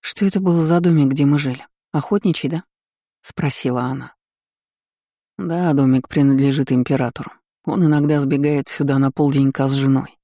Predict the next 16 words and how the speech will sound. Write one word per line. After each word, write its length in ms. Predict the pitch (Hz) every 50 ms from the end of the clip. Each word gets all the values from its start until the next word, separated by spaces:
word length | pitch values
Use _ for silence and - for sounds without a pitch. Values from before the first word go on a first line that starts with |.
| _ _ _
чтобы 340 | - - - 165 156 143 131
побыть 360 | - 143 139 139 143 131 -
в 60 | -
тишине 500 | - - 139 - - 147 147 147 143 139
и 40 | 131
одиночестве". 680 | 123 131 127 127 123 127 - - - - - - - - _ _ _ _ _ _ _ _ _ _ _ _ _ _ _ _ _ _ _ _ _ _ _ _ _ _ _
"Не 200 | - 135 135 175
думал, 280 | 196 190 185 190 190 180
что 220 | - - - 160
ты 120 | - 147
такая 360 | 135 143 131 - - 135 135 131
трусишка. 640 | - - 151 143 - - 113 - - - - - - _ _ _ _ _ _ _ _ _ _ _ _
Переводишь 640 | - - 151 160 143 139 143 143 131 135 - - -
разговор 500 | 143 147 143 151 160 160 151 139 139 143
на 140 | 143 151
глупости". 560 | 160 156 143 135 131 - - - - - -